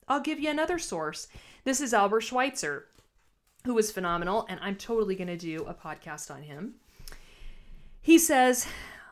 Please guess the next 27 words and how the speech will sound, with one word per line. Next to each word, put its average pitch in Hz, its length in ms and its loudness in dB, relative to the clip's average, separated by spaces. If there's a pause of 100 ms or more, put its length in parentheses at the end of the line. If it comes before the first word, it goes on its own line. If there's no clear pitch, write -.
(320)
"When 262 460 2
about 381 260 4
the 320 160 2
end 262 320 2
of 226 220 4
the 240 80 -2
century," 196 720 -4
he's 226 240 -6
talking 247 340 -2
about 214 240 2
the - 180 -6
end 214 160 0
of 247 80 -2
the 214 140 2
eighteen 190 340 0
hundreds, - 640 -10 (560)
"when 254 220 2
about 339 300 4
the 277 120 0
end 247 140 2
of 240 100 -4
the 269 60 -4
century, 165 580 -6
men 214 300 0
began 208 520 -2
to - 160 -16
take - 520 -6